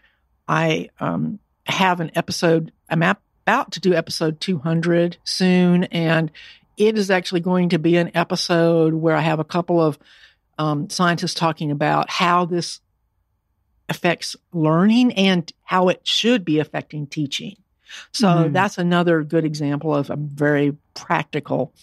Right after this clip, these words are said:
Speaker 1: topic. And I've got a lot of feedback from that over the years. One of my listeners was a professional gymnast who just loved that topic.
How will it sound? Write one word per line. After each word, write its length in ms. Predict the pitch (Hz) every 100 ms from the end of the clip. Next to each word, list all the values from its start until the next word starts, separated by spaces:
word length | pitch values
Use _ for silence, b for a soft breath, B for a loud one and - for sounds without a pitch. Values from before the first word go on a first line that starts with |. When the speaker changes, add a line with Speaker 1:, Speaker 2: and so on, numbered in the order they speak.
| b b _
Speaker 1:
topic. 380 | - - 170 196
And 80 | 196
I've 80 |
got 260 | 190 214 185
a 40 |
lot 360 | 160 160 165 160
of 60 | 160
feedback 460 | 151 143 143 -
from 180 | - 147
that 300 | 135 127 - -
over 260 | 165 147 143
the 100 | 143
years. 640 | 143 135 135 82 170 - B B B B _ _ -
One 340 | 202 180 190
of 120 | 208
my 160 | 180 160
listeners 520 | 151 160 - 151 147
was 180 | 156 156
a 120 | 135 - _
professional 640 | - 165 165 151 160 143
gymnast 600 | 139 - 165 156 135 - -
who 100 | 151
just 400 | 175 170 - -
loved 960 | 143 147 175 202 196 170 143 139 143
that 220 | 143 131 -
topic. 460 | 151 - - -